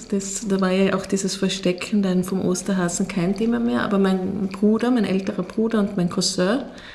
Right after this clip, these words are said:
haben immer für meine Cousine, meinen kleinen Bruder und mich versteckt. Und eben ganz schwer. Also die Verstecke sind immer schwerer geworden.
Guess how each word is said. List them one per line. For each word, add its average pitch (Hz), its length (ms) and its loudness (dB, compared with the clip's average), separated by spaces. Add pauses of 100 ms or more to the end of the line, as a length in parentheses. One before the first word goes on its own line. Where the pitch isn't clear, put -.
(200)
haben 202 140 2
immer 214 180 4
für 214 160 -2
meine 185 220 2
Cousine, 214 540 2
meinen 190 200 2
kleinen 185 420 2
Bruder 190 260 2
und 190 100 6
mich 190 160 0
versteckt. - 600 -2 (460)
Und 185 140 0
eben 185 180 4
ganz 180 320 2
schwer. 175 480 2
Also 175 240 -4
die 180 260 2 (140)
Verstecke 185 420 -2
sind 190 280 -2
immer 190 180 2
schwerer 190 420 2
geworden. 202 500 4